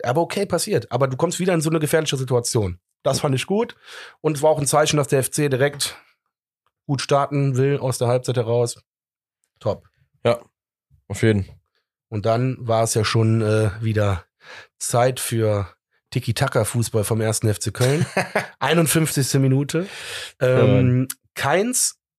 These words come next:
Speaker 1: es, wir kommen von links. Kainz spielt den Ball auf, äh, Hector war es, genau richtig.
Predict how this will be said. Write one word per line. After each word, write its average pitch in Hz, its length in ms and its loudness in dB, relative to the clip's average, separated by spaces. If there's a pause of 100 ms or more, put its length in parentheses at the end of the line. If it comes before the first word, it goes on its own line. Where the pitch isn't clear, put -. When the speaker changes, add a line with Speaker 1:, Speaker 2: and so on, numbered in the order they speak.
(120)
Speaker 1:
es, 123 180 -10
wir 123 100 -4
kommen 165 180 0
von 156 140 2
links. 202 400 0 (840)
Kainz 151 240 2
spielt 180 240 -4
den 151 140 0
Ball 170 400 2
auf, 156 580 0
äh, 147 300 4
Hector 120 500 0
war 101 100 2
es, 98 120 -2
genau 120 220 2
richtig. 113 440 -2